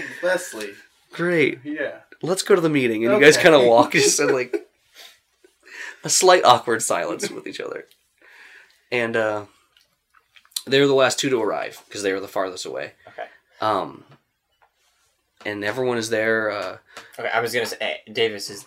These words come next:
Speaker 3: does it look like everyone? Do you
Speaker 2: Looks
Speaker 3: see
Speaker 2: like
Speaker 3: anyone not here?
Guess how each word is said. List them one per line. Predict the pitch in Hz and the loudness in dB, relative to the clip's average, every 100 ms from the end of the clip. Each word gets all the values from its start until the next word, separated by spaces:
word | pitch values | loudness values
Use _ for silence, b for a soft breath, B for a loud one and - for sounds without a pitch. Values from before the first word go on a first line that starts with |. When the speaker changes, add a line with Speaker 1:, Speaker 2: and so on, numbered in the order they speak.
| _ | _
Speaker 3:
does | 104 104 | -14 -14
it | |
look | 104 104 | -14 -12
like | 101 98 | -10 -10
everyone? | 95 95 92 92 92 - | -12 -14 -16 -18 -18 -10
Do | |
you | 113 | -6
Speaker 2:
Looks | 120 | 0
Speaker 3:
see | 131 | 2
Speaker 2:
like | 131 | 2
Speaker 3:
anyone | 123 117 | -2 -6
not | 107 98 | -6 -6
here? | - 69 | -10 -10